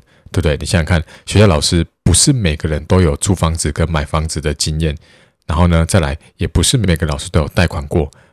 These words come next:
对不对？甚至你说信用卡该怎么使用，甚至有些老师不要说没有信用卡啦，他搞不好他不赞同这个，这个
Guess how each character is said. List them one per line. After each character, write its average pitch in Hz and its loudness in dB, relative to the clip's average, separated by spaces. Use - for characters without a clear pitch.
对 - 2
不 - -
对？ 80 2
甚 123 4
至 117 0
你 98 2
说 101 0
信 135 2
用 117 2
卡 78 -4
该 92 2
怎 90 -2
么 78 -4
使 76 -2
用， 76 -2
甚 - -2
至 139 0
有 107 2
些 98 0
老 76 -2
师 85 -2
不 - 2
要 120 6
说 120 4
没 107 2
有 90 4
信 107 -2
用 98 2
卡 78 -8
啦， 71 -10
他 - 2
搞 - -4
不 107 0
好 82 -2
他 92 -2
不 - -2
赞 95 0
同 78 -6
这 82 -2
个， 73 -4
这 - -4
个 71 -4